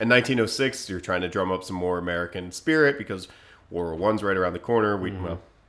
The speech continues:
Speaker 2: Yeah, we'll talk about that. Rise of, well, I, I guess that's a topic for a whole different day, but the
Speaker 1: Yeah.
Speaker 2: rise of nationalism.
Speaker 1: Yeah.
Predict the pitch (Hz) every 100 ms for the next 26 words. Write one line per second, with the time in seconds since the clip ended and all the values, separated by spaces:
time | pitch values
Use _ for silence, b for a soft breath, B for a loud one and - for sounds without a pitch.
0 | _ 85 78 76 80 78 85 71 69 73
1 | - 120 110 135 143 131 120 120 104 -
2 | b b b 120 117 117 123 - _ _
3 | 110 107 107 - 95 104 90 _ _ -
4 | 101 95 - 87 113 95 92 90 - 117
5 | 127 160 156 139 131 123 - 123 104 92
6 | 98 95 98 85 85